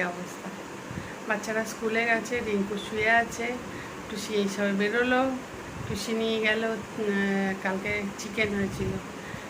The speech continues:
চিকেন, আহ, চিকেন নিয়ে গেল, আর পরোটা নিয়ে গেল, আর বাদামের আচার নিয়ে গেল। ব্যাস এই। দাঁড়া, একটু বসে বসে কথা বলি, কষ্ট হচ্ছে বারবার এদিক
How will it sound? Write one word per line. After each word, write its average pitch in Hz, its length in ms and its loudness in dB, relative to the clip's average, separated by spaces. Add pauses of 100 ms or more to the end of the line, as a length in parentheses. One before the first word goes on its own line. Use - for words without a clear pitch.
(220)
চিকেন, 214 440 0 (120)
আহ, 208 80 2 (840)
চিকেন 220 320 0
নিয়ে 226 260 2
গেল, 226 200 0 (1800)
আর 208 100 2 (100)
পরোটা 196 300 2
নিয়ে 208 300 4
গেল, 185 140 -2 (1300)
আর 214 140 0
বাদামের 202 440 4
আচার 202 320 2 (1040)
নিয়ে 196 180 4
গেল। 202 180 -2 (220)
ব্যাস 208 300 -6
এই। 202 100 -4 (880)
দাঁড়া, 240 140 8
একটু 214 160 0
বসে 202 360 -4
বসে 214 240 -4
কথা 190 200 -6
বলি, 190 260 -4 (540)
কষ্ট - 320 -8
হচ্ছে - 280 -10 (1000)
বারবার 202 360 2
এদিক 202 260 0